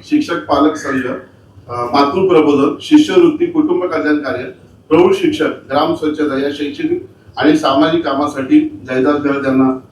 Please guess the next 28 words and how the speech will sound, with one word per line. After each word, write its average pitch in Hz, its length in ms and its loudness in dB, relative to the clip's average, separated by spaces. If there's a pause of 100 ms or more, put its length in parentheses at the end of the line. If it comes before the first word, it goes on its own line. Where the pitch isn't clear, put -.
(240)
अ, 120 80 -6
जिल्हा 131 340 -2
परिषद 147 240 0
सन्मानित 139 520 6
केलेला, 262 340 -2
आजही 269 280 -2
त्यांना 143 160 -4
आपण 127 200 -10
इथे 120 320 -12 (120)
सन्मान 123 320 -4
करणार 120 220 -6
आहोत. 110 220 -14 (2000)
अ, 127 60 2
नवीन 147 320 4
पनवेलच्या 185 720 0
विस्मृती 151 500 -2
महाविद्यालयाच्या 156 580 -2
प्राचार्य 135 460 -2
असलेल्या, 139 420 -4 (680)
अ, 127 80 -8
नवनवीन 165 580 4
शैक्षणिक 175 440 -2
उपक्रम, 165 400 -4
त्याचप्रमाणे 160 540 -4
कार्यक्रम 156 480 -2
प्रत्यक्षपणे 151 640 -4
राबवले 147 340 2
जातात. 131 300 -4